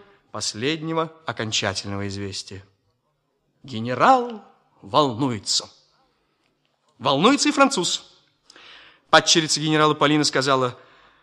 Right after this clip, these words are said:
что генерал весь у француза в закладе, все имение его. И если бабушка не умрет и генерал не получит наследство, то француз немедленно войдет во владение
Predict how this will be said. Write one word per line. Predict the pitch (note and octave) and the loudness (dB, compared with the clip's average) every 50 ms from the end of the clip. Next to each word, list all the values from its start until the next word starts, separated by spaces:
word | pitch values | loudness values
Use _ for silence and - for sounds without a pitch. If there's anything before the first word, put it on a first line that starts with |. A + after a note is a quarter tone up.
| _ _ _ - | _ _ _ -14
что | - - - A2+ | -12 -12 -10 -8
генерал | A#2 B2 B2+ C#3 C3+ C#3 C3 A#2 | -6 -4 -2 0 2 2 0 0
весь | G#2+ G2+ B2+ E3 G3 G3 - | -2 -2 0 0 2 2 0
у | F3+ | -2
француза | E3 - E3+ E3 D#3+ - - F3 E3 D#3 D#3+ | -2 -2 -2 0 0 -2 -4 -4 -2 -2 -4
в | D3+ | -2
закладе, | D3 D#3+ D3+ D3+ - C3+ D3 D3+ C#3+ C#3 C3+ B2+ | 0 -2 -2 0 0 2 4 4 4 2 0 -4
все | - - - - - D3 D3 D3 | -4 -2 -2 0 2 2 2 4
имение | C#3 C#3 C3+ C3+ C3 B2+ B2+ B2 A#2+ A#2 A2+ A2 G#2+ G#2 | 4 4 4 4 2 2 2 0 0 -2 -2 -2 -4 -4
его. | G#2 G#2 G#2 G2+ G2 G2 G#2 C3+ F#3+ G#3+ G3+ D3+ - - - - - - - | -6 -6 -8 -8 -8 -6 -4 0 2 4 2 2 0 -4 -14 -16 -16 -8 0
И | - C#3 | 2 4
если | D3+ D3 - D3+ C#3+ | 4 4 4 2 0
бабушка | A#2+ G#2 C3+ F3 G#3 F#3 F3+ D#3 - - - C#3+ | 2 4 6 6 6 6 4 0 -4 -4 -4 -4
не | C#3 C#3 | -2 -2
умрет | C3 A#2+ A#2 A2 A2 B2+ F#3 G#3 F#3 - C#3 | -2 -2 -4 -4 -4 -2 -2 -2 -2 -4 -4
и | |
генерал | B2 C#3+ C#3 D#3 C#3+ D3 C#3+ | -4 -2 0 0 0 0 0
не | C#3 C3+ | -2 -2
получит | - C#3 C3+ C#3 C3 - C3 - | -2 -2 -2 -2 -2 -4 -4 -4
наследство, | - A#2+ A2+ - - C3 E3+ G3+ G3+ G3+ - - D#3 | -4 -2 -2 -2 2 2 2 2 2 0 -4 -6 -4
то | - D3 B2 | -2 -2 -2
француз | - - C3+ C3 C3 - - D#3+ C#3+ - - - | -2 -4 -4 -4 -4 -6 -6 -4 -2 -2 -2 -4
немедленно | A#2 A#2+ A#2 A2 G#2 G2+ G#2 C3 G3+ A#3+ B3 G#3 F3+ G3 G#3+ G#3+ G#3 G3+ G3 G3 G3 F#3+ F3+ | -4 -6 -6 -6 -6 -4 0 2 4 4 4 2 0 0 0 0 0 0 -2 -2 -2 -4 -2
войдет | D#3 C#3 B2 A#2 A2 G#2 A#2 D3+ F3+ F3 - - | -2 -2 -2 -2 -4 -4 -2 -2 -2 -2 -4 -6
во | B2 B2 | -6 -4
владение | A2+ A#2 A2+ A2+ A2+ B2 A#2+ A#2 A#2 A2+ G#2 G2+ | -4 -2 -4 -2 -2 -2 -2 -2 -4 -4 -6 -8